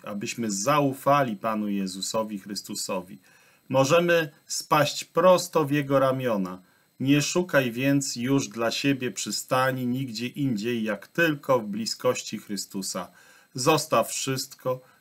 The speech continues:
każde oparcie we własnej sprawiedliwości, wewnętrznych odczuciach czy zewnętrznych ceremoniach. Powierz Panu Jezusowi Chrystusowi swoje życie. Wtedy z pewnością będziesz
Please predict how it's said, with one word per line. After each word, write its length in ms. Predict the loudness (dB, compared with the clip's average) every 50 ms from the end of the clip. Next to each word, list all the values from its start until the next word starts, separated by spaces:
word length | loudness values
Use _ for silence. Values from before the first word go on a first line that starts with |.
| _ _
każde 440 | 2 4 4 4 4 2 2 2 2
oparcie 600 | 2 2 0 0 0 0 0 -2 -4 -4 -4 -2
we 140 | -2 -4
własnej 500 | -4 0 0 2 2 0 -2 -4 -6 -6
sprawiedliwości, 1160 | -6 -6 -2 -2 -2 0 0 -4 -4 -4 -4 -4 0 2 0 0 0 -2 -6 -6 -6 -8 -8 -10 -12 -20 -20 -20 _ _ _ 4
wewnętrznych 920 | 6 6 6 6 4 2 2 2 2 0 -2 -4 -4 -4 -4 -6 -6 -8
odczuciach 800 | -10 -12 -10 -10 -2 0 0 0 0 0 -2 -4 -4 -6 -10 _
czy 420 | -8 -4 -2 0 2 2 0 0
zewnętrznych 840 | 2 2 2 2 2 0 2 2 2 2 0 -2 -4 -6 -6 -6
ceremoniach. 840 | -6 -2 0 0 0 0 0 0 0 0 -2 -2 -4 -6 -10 -14 -20 _ _ _ _ _ _ _ _ _
Powierz 520 | 6 8 8 8 6 6 2 2 2 2 -2
Panu 420 | -2 0 0 0 0 0 -2 -2
Jezusowi 760 | -2 -2 0 -2 -2 -2 -4 -6 0 2 4 4 4 2 -4
Chrystusowi 800 | -8 -6 -6 -6 -6 -6 -6 -6 -4 2 4 4 4 4 0 -6
swoje 440 | -8 -2 2 2 2 4 2 0 -2
życie. 440 | -2 -4 -6 -6 -6 -6 -8 -8 -10 _ _ _ _ _ _
Wtedy 400 | -4 2 4 4 4 4 2 0
z 120 | -2 -2
pewnością 920 | 0 2 2 2 0 -2 -2 0 0 0 -2 -4 -6 -6 -4 -4 -4 -6 -8 -10
będziesz 680 | -6 -4 -2 -2 -2 -2 -4 -6 -6 -6 -6 -8 -10 -12